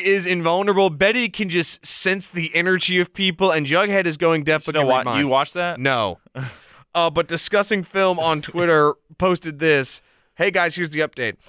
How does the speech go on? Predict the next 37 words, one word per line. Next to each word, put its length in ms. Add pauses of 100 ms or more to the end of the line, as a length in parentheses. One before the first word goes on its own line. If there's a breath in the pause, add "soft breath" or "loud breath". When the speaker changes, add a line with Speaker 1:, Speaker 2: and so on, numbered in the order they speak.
(160 soft breath)
Speaker 1:
After 240
Cheryl 360
resurrected 600
Archie, 420
Jughead, 480
Polly, 380
and 100
Jason 400
and 100
brought 260
them 120
back 260
from 180
heaven, 380
as 160
well 140
as 100
Tabitha 540
learning 320
that 140
she 180
is 140
Riverdale's 480
guardian 400
angel 480 (240 loud breath)
and 100
that 120
Speaker 2:
Huh. 40
Speaker 1:
baby 320
Anthony 480
is 160
immortal, 720 (240 soft breath)
in 80
the 80
next 300
week's 220
episode, 760